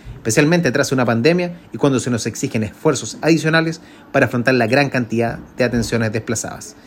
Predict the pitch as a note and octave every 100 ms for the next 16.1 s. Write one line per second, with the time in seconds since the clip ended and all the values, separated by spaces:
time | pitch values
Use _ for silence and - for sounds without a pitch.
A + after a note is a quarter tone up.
0 | - - - B2+ E3+ G#3 G3+ C3+ B2+ C3+
1 | F#3 D#3+ A#2 A#2+ F3+ F3 C#3 B2 A#2 D#3
2 | D#3+ E3 A2+ A#2 G#2+ E3+ E3+ B2+ G#2+ -
3 | D#3 - B2 G#2+ A2+ C3+ B2 G#2+ A2 A#2+
4 | F3 F3 F3 - - - F3 F3+ F3 F#3+
5 | F3 E3+ G3 - - - C#3 C#3 A#2+ A#2+
6 | A#2 F3 F3 - - A#2 B2+ C3+ D3+ A2+
7 | A#2+ A2 - F3 F3 B2+ G#2+ G2+ G2+ E3+
8 | D3+ B2 A2 E3+ D3+ - A2+ - B2+ C#3+
9 | C#3 A#2+ A2+ B2+ - C#3 D#3+ F3 C#3 C#3+
10 | C#3+ C#3+ - - - E3 D3 C#3 G#2+ F#2
11 | E2 C2 - - B2+ D3 C#3+ D3+ C#3 B2
12 | A2+ A2+ A#2 A2+ A#2 A#2+ A#2 A#2+ A#2+ A#2+
13 | F#3+ G3 G3+ A#2 G#2 G#2+ A2 G#2+ - G#2+
14 | G#2 A2+ C3+ C#3 A#2+ - C#3+ C#3+ C#3 -
15 | G#2+ - E3+ D3+ C3+ A2+ A2 C3+ C#3+ F#3
16 | -